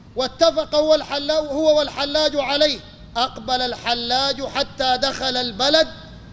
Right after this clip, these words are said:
مت-، مختفيًا وعليه ثياب صوف بيض، فدخل المسجد ولزم سارية يتعبد فيه لا يلتفت إلى أحد، فعرفه الناس بالصفات التي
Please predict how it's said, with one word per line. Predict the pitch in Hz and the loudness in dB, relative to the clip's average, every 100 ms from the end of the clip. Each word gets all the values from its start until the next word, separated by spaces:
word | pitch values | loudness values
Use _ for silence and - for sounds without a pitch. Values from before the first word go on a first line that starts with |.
| - - | -20 -10
مت-، | 214 262 269 269 | -4 -2 -2 -4
مختفيًا | 226 - 302 302 269 262 240 202 - - - | -6 0 2 4 4 2 2 -4 -14 -16 -4
وعليه | 226 208 262 302 294 262 | -2 0 4 4 4 -2
ثياب | 226 262 262 254 254 | -4 0 0 0 -2
صوف | 311 330 | 0 0
بيض، | 262 269 240 349 302 175 - - - - | 0 0 4 4 4 0 -16 -18 -14 -2
فدخل | 262 311 269 277 | 4 4 4 0
المسجد | 269 269 294 185 269 254 208 - - - | 0 0 0 0 0 0 0 -4 -18 -12
ولزم | 180 202 277 277 285 277 | -6 0 2 2 0 0
سارية | 269 277 269 277 294 269 294 | 2 2 2 4 4 4 2
يتعبد | 269 269 277 247 294 285 285 285 | 2 0 0 0 0 2 2 2
فيه | 247 311 262 156 - - | 0 0 0 -4 -16 -8
لا | 190 339 | 2 4
يلتفت | 359 311 - 294 269 | 6 4 4 0 0
إلى | 262 269 262 | -4 -2 2
أحد، | 262 240 220 - - - - - - | 2 2 0 -4 -18 -18 -18 -18 -4
فعرفه | 226 269 339 285 277 | 2 4 4 4 4
الناس | 269 277 294 269 - - - - - | 2 2 2 2 -2 -10 -14 -20 -8
بالصفات | 214 220 247 247 269 320 339 339 - - - - - - - | -6 -4 -4 0 2 4 2 0 -10 -16 -18 -18 -18 -18 -4
التي | 214 247 311 302 294 285 | -2 4 4 4 0 0